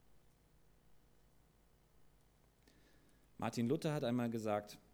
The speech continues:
"Woran du dein Herz hängst, das ist dein Gott." Und wenn du jetzt heute merkst und hier sitzt, "Ja, ich habe solche Götzen in meinem Leben. Ich habe mir solche Lasten aufgeladen,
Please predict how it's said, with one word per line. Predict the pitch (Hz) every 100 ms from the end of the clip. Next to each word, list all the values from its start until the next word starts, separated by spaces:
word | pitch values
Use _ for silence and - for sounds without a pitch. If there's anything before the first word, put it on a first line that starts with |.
| -
"Woran | 113 101 135
du | 190
dein | 139 101
Herz | 95 117 - - -
hängst, | 98 147 - - - - - - -
das | 120 -
ist | 143 -
dein | 104 104
Gott." | 85 - - - - - - - - - - - - - - - - - - - - - - - - - - - - - - - - - - - - - - - - - - - - - - - -
Und | 120
wenn | 127
du | 143
jetzt | 147 -
heute | 147 -
merkst | 156 139 185 - 160
und |
hier | 139 143
sitzt, | 175 202 - - - - - -
"Ja, | 95 113 - - - - - - - - -
ich | -
habe | 123 139
solche | 120 123 143 -
Götzen | 117 117 120 113
in | 110
meinem | 110 107
Leben. | 95 87 98
Ich | 151
habe | 165
mir | 147
solche | 127 143 143
Lasten | 123 120 - - 120
aufgeladen, | 104 - 101 87 87 85